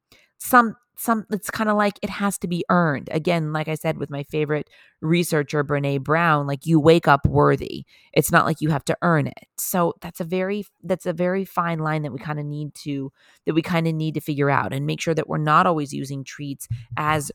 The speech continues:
rewards. So it's not like we're doing it, we're doing it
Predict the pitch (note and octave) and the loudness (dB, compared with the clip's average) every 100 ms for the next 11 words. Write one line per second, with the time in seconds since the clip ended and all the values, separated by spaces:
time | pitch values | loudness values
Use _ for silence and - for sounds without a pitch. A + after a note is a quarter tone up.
0 | - C#3+ D#3 C#3+ C3+ C#3+ C3+ B2+ A2 - | -12 -2 0 0 -2 0 2 0 -4 -10
1 | - _ _ - E3 D#3 - E3 D#3 - | -20 _ _ -4 0 0 -2 -2 -2 -2
2 | D#3 D3 C#3+ - D3 C#3 D#3 D3 C#3+ C3+ | -4 -4 -6 -8 -8 -6 -8 -8 -10 -12
3 | C3+ - - _ _ _ _ _ - D#3 | -14 -20 -20 _ _ _ _ _ -6 2
4 | D#3 D#3+ D3+ D3 | 2 4 2 0